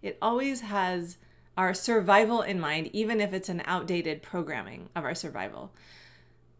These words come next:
So your brain is working hard to protect you. And it's really good to know that, because sometimes we just feel like our brain is our, or our, our thoughts and our, our mind is our worst enemy,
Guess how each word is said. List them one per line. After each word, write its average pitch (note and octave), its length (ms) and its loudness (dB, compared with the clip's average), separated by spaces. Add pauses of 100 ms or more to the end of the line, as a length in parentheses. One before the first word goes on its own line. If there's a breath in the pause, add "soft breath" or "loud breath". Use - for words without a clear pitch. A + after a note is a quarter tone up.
(120)
So - 140 -4
your A#3+ 380 6
brain G3+ 340 2
is F#3 180 -2
working F#3 440 -2
hard D3 420 -4
to F3+ 100 -10
protect - 560 -10
you. - 140 -12
And E3+ 140 -10
it's - 280 -10
really B3 220 0
good G3 200 0
to G3 100 -4
know C#3+ 180 -6
that, G#2 180 -8
because G3+ 240 -6
sometimes B3 360 -2
we G3+ 80 -2
just F#3+ 200 -4
feel F3+ 140 -4
like E3 240 -4
our C#3+ 320 -2 (220)
brain G3 420 2
is F3 160 0
our, D#3+ 300 4
or D#3+ 140 -2
our, D3 220 -2
our D#3 280 -6
thoughts G3+ 340 2
and E3+ 140 -4
our, D#3 200 -2 (1200 loud breath)
our D#3+ 120 0
mind G3 280 4
is F#3 100 2
our E3+ 140 4
worst G#3 360 2
enemy, F#3+ 580 -2